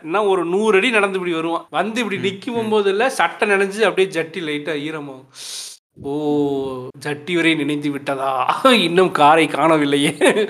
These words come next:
Speaker 1: <laughs> ஒத்த சீக்கிரம் வாங்கடா." அடிக்கும், அப்படி அடிக்கும் வெயிலு. வெளியே வச்சா கேரட் எல்லாம் சூம்பி போயிரும், ஒண்ணுமே பண்ண முடியாது. அதனால ஃப்ரோசன் ஃபுட் தான். நம்மளோட சீதோஷ்ண நிலைக்கு வாழைப்பழத்தை எல்லாம் ஃப்ரீசர்ல வைக்கணுங்கிற அவசியம் <laughs> இல்ல.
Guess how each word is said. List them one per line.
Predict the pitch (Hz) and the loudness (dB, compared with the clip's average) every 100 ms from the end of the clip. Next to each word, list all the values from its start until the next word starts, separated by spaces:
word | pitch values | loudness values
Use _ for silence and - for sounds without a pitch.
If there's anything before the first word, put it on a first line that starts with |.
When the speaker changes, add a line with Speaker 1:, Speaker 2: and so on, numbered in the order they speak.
| - | -4
Speaker 1:
<laughs> | 233 | -8
ஒத்த | 175 - - 151 | -4 -4 -2 -4
சீக்கிரம் | - 185 180 175 | -2 -4 0 2
வாங்கடா." | 151 160 175 190 - - - 226 - - - | 4 4 4 2 0 -4 -2 -4 -6 -20 -16
அடிக்கும், | - 165 262 226 | -14 -2 2 4
அப்படி | 156 - - 214 | 4 0 4 4
அடிக்கும் | 240 240 202 | 4 4 4
வெயிலு. | 196 208 165 - - - | 4 4 2 0 -8 -8
வெளியே | 127 180 277 247 | -2 2 6 6
வச்சா | 208 202 262 - | 4 2 -2 2
கேரட் | 165 220 240 214 | 4 6 4 2
எல்லாம் | 208 233 240 196 170 151 147 | 2 4 4 2 -2 -8 -8
சூம்பி | 143 220 277 247 190 | -8 -6 -4 -4 -2
போயிரும், | 165 135 | -4 -4
ஒண்ணுமே | 127 180 277 | -6 -4 -2
பண்ண | 240 196 | -2 -2
முடியாது. | 165 143 127 113 117 - | -4 -4 -6 -10 -16 -10
அதனால | 127 160 185 196 208 | -6 -2 2 2 2
ஃப்ரோசன் | 180 180 185 165 | 2 2 2 -2
ஃபுட் | 156 143 | -6 -4
தான். | 139 - _ _ _ _ - | -4 -6 _ _ _ _ -4
நம்மளோட | 143 165 240 262 254 240 214 | 0 0 4 6 6 6 2
சீதோஷ்ண | 254 285 269 254 247 | 0 4 4 4 -2
நிலைக்கு | 226 220 214 214 247 214 | 0 4 4 2 0 4
வாழைப்பழத்தை | 196 247 233 240 233 233 226 | 8 8 6 2 0 2 0
எல்லாம் | 233 240 240 | 0 -2 -2
ஃப்ரீசர்ல | 240 226 233 226 202 | -6 -4 -4 -2 -2
வைக்கணுங்கிற | 202 220 220 | -2 -2 2
அவசியம் | 196 196 202 240 208 214 | 4 4 0 -6 -6 -6
<laughs> | 202 185 185 | -4 -4 -4
இல்ல. | 165 175 165 - | -6 -4 -4 -6